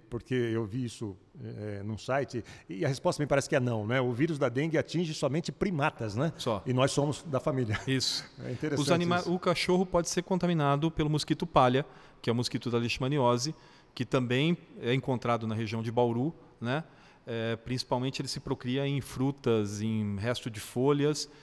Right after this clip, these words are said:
Speaker 2: e aí você tem o mosquito palha que pode transmitir a leishmaniose. Aí o ca-, o cão pode ser infectado.
Speaker 1: Sim.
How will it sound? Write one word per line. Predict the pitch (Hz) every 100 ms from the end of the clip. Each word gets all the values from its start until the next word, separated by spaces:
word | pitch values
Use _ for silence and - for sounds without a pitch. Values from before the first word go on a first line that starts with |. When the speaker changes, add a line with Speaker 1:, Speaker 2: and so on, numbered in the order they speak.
| - -
Speaker 2:
e |
aí | 110
você | 113 127 139
tem | -
o | 131
mosquito | 131 143 151
palha | - 120 131
que | -
pode | - 131
transmitir | 135 131 139 -
a | 147
leishmaniose. | 131 147 160 110 98
Aí | 104
o | 123
ca-, | - 139
o |
cão | - 127 131
pode | 139 -
ser | 135
infectado. | - 139 - 95 90 - _
Speaker 1:
Sim. | - 113